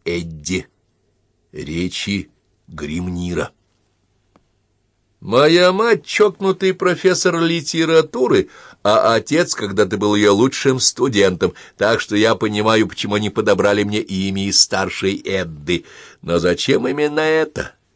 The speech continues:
На кой черт мне сани?» С этими словами Кьялар вышел — а я заказал третий эспрессо.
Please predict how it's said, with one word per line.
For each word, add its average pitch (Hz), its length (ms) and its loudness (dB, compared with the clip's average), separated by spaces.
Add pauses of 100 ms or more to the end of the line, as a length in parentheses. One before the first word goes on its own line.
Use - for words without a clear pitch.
(240)
На 87 140 -2
кой 92 200 0
черт 101 360 2
мне 110 160 2
сани?» 226 500 0 (1700)
С - 160 -10
этими 139 360 -4
словами 123 800 -2 (120)
Кьялар 92 680 2
вышел — 87 640 -4 (1000)
а 80 140 -2
я 71 260 -8
заказал 135 440 -2
третий 247 500 -2
эспрессо. - 480 -2